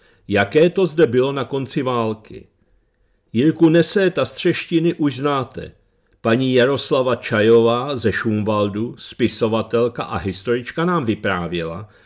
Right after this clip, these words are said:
jaký byl přístup německého obyvatelstva. Nejenom k zajatcům na pochodu smrti, které pronásledovali a uprchlé vraceli strážím, přestože to pro zajatce byla jistá smrt.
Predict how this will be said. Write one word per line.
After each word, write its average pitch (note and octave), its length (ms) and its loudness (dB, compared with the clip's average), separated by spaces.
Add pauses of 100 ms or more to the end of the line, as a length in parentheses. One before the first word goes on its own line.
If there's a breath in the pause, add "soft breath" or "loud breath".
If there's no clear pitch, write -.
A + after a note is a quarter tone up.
(200 soft breath)
jaký A2+ 400 0
byl F#3 180 2
přístup - 560 -6
německého C3 640 -2
obyvatelstva. F#2 1080 -4 (640)
Nejenom A#2 480 6
k A#2 40 -6
zajatcům B2+ 520 0
na D3 80 0
pochodu C#3+ 400 -4
smrti, D3+ 520 -8 (180)
které A#2 300 6
pronásledovali A#2+ 1040 0
a A2+ 180 -6
uprchlé A#2 520 0
vraceli G#2+ 420 -2
strážím, G#2 680 -4 (300 loud breath)
přestože D#3+ 600 0
to A2+ 160 -2
pro G#2 260 -2
zajatce B2+ 540 -2
byla G#2+ 220 -2
jistá G2 580 -6
smrt. A2+ 360 -10